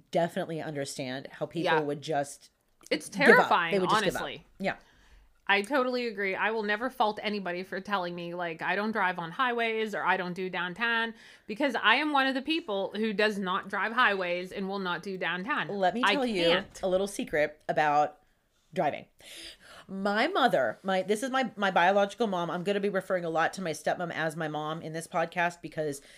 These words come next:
Speaker 1: um, we're very close and she currently is my only living mom. But my mom was eight months pregnant with me when she learned how to drive. Okay. So apparently she was,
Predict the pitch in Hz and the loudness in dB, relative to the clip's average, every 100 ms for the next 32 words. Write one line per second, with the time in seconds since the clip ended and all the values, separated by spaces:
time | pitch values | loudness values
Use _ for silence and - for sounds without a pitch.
0 | - - - 170 156 170 160 160 - 277 | -20 -8 -4 -2 -2 0 0 2 4 4
1 | 277 277 - 175 160 160 156 - 196 190 | 4 0 -4 -2 0 -2 -6 -8 -6 -4
2 | 175 170 156 156 143 175 339 220 156 139 | -2 -2 -2 -4 -4 -2 0 -2 -2 -4
3 | 208 - - - - 196 180 - 196 202 | -6 -10 -20 -20 2 4 4 2 0 2
4 | 220 247 208 220 269 208 160 175 180 175 | 2 0 0 0 2 0 0 -2 -2 -2
5 | - - - - _ - 214 240 349 - | -4 -10 -20 -20 _ 0 4 4 2 -4
6 | - 202 202 202 - - 208 226 277 294 | -6 0 0 0 -6 2 4 6 4 -4
7 | 330 302 208 117 117 - - - 208 202 | -4 -2 -2 -2 -8 -16 -20 -6 -4 -2
8 | - 226 190 180 190 202 240 262 185 185 | 0 0 0 2 4 8 8 6 4 4
9 | 180 175 113 85 87 - - _ _ _ | 4 2 -2 -4 -10 -16 -20 _ _ _
10 | _ _ _ 170 156 151 147 165 - - | _ _ _ 0 4 4 6 4 0 -16
11 | - - - - 285 262 240 247 508 494 | -18 -18 -12 4 8 8 6 2 2 4
12 | 262 254 254 240 | 2 0 0 -2